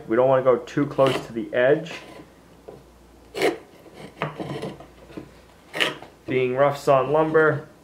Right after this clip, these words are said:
everything is not square, which is fine. We want that rough look, so when we're building it, we need to realize it's not perfect, nor do we want it to be perfect. Then on the little edge, I want two,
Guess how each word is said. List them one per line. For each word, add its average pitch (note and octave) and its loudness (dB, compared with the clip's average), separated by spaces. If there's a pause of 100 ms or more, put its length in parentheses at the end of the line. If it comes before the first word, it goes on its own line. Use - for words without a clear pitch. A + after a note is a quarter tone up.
(220)
everything D#3 2
is A#2+ -4
not B2+ 0
square, G3 2 (920)
which C#3+ -2
is B2 -8
fine. D#3+ 0
We C3 -8
want D#3 2
that B2 2
rough C3 2
look, C3+ 0
so B2 -4
when A2+ 0
we're G#2+ -2
building C#3 2
it, E3 -2 (160)
we A2+ -2
need B2+ -4
to A2+ -8
realize B2 2 (760)
it's - -20
not C3 0
perfect, F3+ 0 (140)
nor D#3+ 6
do E3 -2
we C#3 2
want C#3+ 2
it - -14
to - -18
be G#2 -8
perfect. - -10 (680)
Then E3 8
on G3 6
the D#3+ 0
little E3+ 4
edge, D#3 4
I C3+ 2
want D#3+ 2 (160)
two, F3 2